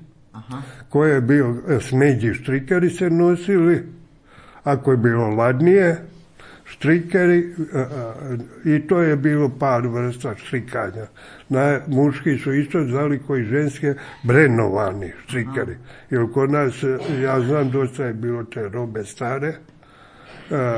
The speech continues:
Speaker 2: brenovani štrikeri ili kudmeni,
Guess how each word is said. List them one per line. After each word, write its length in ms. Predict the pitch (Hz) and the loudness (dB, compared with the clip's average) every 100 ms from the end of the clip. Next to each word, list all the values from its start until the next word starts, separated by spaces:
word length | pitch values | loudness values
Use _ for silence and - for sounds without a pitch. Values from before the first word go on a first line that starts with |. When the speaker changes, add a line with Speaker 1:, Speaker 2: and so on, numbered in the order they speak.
| 113 | -4
Speaker 2:
brenovani 800 | 110 123 147 139 123 113 113 98 85 | -2 2 4 4 2 0 -2 -4 -8
štrikeri 640 | - 139 156 160 190 196 185 - | -6 -4 -2 0 2 2 -2 -4
ili 640 | 185 214 233 226 220 202 - - - - | 2 4 4 4 2 0 -6 -20 -20 -2
kudmeni, 640 | 190 185 120 123 101 92 | 6 6 8 4 2 0